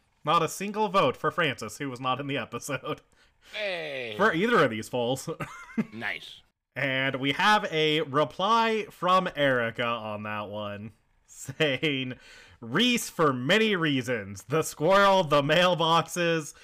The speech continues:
Speaker 1: selling tickets to watch Lois shower, wearing his <laughs> helmet without buckling it," which is functionally the same as not wearing a helmet, but mostly for trying to make Lois crash. Just because he failed doesn't mean he's not shitty.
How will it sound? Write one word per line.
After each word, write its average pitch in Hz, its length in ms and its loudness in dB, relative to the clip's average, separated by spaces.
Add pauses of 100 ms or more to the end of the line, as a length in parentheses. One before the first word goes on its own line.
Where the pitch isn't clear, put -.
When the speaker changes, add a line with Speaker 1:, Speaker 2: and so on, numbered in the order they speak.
(240)
Speaker 1:
selling 220 460 4
tickets 196 400 0
to 175 100 2
watch 151 300 4
Lois 135 340 2
shower, 190 720 4
wearing 208 460 4
his 175 200 0
<laughs> - 40 -6
helmet 180 320 2
without 135 440 -2
buckling 175 600 0
it," 160 280 -2 (220)
which 147 220 0
is 165 160 0
functionally 220 420 4
the 180 80 2
same 175 300 2
as 120 180 0
not 156 340 4
wearing 165 300 2
a 151 120 2
helmet, 131 520 -2
but 147 180 2
mostly 208 600 2
for 175 260 0
trying 156 460 2
to 156 100 -8
make 143 260 0
Lois 127 400 -2
crash. 107 540 -8 (400)
Just 175 260 0
because 226 360 2
he 233 140 -2
failed 156 720 2
doesn't 160 380 2
mean 139 240 -2
he's 131 240 0
not 131 260 -2
shitty. 117 560 -4